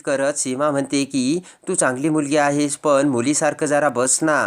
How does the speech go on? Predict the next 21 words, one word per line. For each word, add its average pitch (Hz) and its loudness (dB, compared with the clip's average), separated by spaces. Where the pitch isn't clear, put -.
तेवढ्यात 156 0
आता 185 2
नयना 170 2
ही 156 0
अल्बम 143 0
घेऊन 160 0
येते, 156 -2
तर 147 2
तो 156 0
अल्बम 135 2
आता 156 2
माहीसमोर 151 -2
ठेवत 139 2
सीमा 151 2
आता 175 2
माहीला 143 2
त्या 139 2
अल्बममधील 156 0
फोटो 123 -2
दाखवू 147 0
लागते. 131 -2